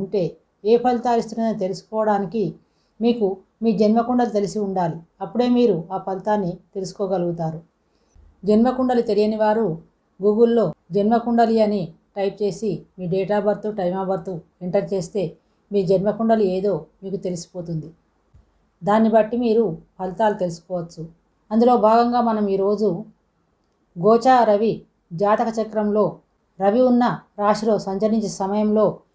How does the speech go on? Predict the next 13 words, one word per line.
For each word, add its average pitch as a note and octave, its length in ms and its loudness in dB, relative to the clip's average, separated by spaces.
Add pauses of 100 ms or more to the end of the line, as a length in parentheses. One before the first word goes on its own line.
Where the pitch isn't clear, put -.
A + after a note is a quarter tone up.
(180)
ఎలాంటి B3 320 2
ఫలితాలు G#3 420 2
ఇస్తాడు G3+ 380 -2
అనే F#3 300 -2
విషయాన్ని F#3 440 -4 (240)
తెలుసుకుందాం. E3+ 600 -6 (1500)
రవి G#3+ 240 6
అంటేనే G#3+ 640 2 (380)
రాజు, F#3+ 380 0 (960)
రవి G3 240 2
అంటేనే G3+ 480 -2 (300)
గవర్నమెంట్ F#3+ 520 -2 (120)
పవర్. F#3 280 0